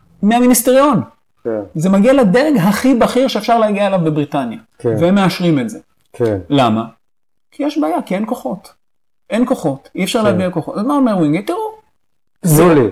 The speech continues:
Speaker 1: זה עולה לנו במרכאות ארבעים חיילים בריטים, אבל אנחנו מקבלים מאה עשרים לוחמים.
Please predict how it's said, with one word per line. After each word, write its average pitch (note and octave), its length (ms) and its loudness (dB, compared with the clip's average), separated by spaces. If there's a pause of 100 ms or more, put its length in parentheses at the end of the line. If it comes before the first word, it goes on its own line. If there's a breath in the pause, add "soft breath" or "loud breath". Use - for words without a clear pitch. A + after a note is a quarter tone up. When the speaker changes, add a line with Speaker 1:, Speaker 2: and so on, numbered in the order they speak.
(100)
Speaker 1:
זה F#3+ 180 0
עולה C#4+ 200 4
לנו A#3+ 240 4
במרכאות G3 840 0
ארבעים E3 320 0
חיילים F#3+ 380 0
בריטים, A3 520 0
אבל D#3+ 100 -2
אנחנו D3 160 -2
מקבלים D#3 380 -2
מאה D3+ 140 -2
עשרים C#3 280 -6
לוחמים. - 360 -12